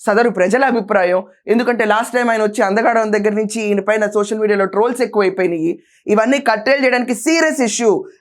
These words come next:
అలిగేషన్, ఈయన పైన ఉన్న అలిగేషన్స్ ఇవి, బెదిరించిన వాళ్ళు ఇవి, ఈయన పైన రిమాండ్ ఇది, ఈయన పైన ఉన్న so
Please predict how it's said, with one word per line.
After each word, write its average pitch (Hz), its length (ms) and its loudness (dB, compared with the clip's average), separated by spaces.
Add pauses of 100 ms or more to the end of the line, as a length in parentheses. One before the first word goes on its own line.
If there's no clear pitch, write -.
(140)
అలిగేషన్, 233 680 2 (340)
ఈయన 226 240 2
పైన 220 220 2
ఉన్న 226 140 2
అలిగేషన్స్ 208 500 0
ఇవి, 208 100 2 (120)
బెదిరించిన 220 480 0
వాళ్ళు 214 220 2
ఇవి, 202 140 0 (340)
ఈయన 226 220 4
పైన 233 280 2
రిమాండ్ 220 360 0
ఇది, 226 220 -4
ఈయన 208 180 2 (120)
పైన 247 260 2
ఉన్న 226 140 0 (560)
so 233 100 2